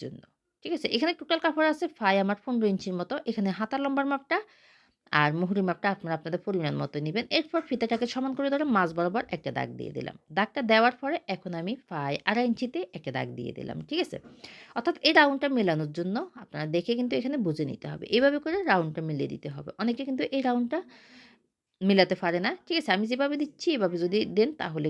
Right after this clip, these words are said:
কিন্তু আপনি হাতাটা সু-, খুব সহজে কাটিং করতে পারবেন। এখ-, এরপর আমি হাফ ইঞ্চিতে আরেকটা দাগ দিয়ে তাল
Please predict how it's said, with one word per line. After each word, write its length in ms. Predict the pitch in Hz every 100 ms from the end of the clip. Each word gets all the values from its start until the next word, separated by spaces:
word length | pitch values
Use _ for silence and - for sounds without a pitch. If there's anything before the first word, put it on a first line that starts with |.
| 151
কিন্তু 200 | 156 226
আপনি 200 | 262 202
হাতাটা 300 | 165 156 156
সু-, 200 | 196 - _
খুব 100 | 302 -
সহজে 240 | 294 311
কাটিং 240 | 254 190 160
করতে 160 | 139 147
পারবেন। 240 | 143 143 143 -
এখ-, 240 | 240 -
এরপর 380 | - 254 277 285 320
আমি 240 | 233 175 175 - - -
হাফ 180 | 202 208
ইঞ্চিতে 360 | 220 202 208 285 -
আরেকটা 240 | 185 180
দাগ 180 | 175 175 160 185
দিয়ে 140 | 233 359 - - _
তাল 160 | - 165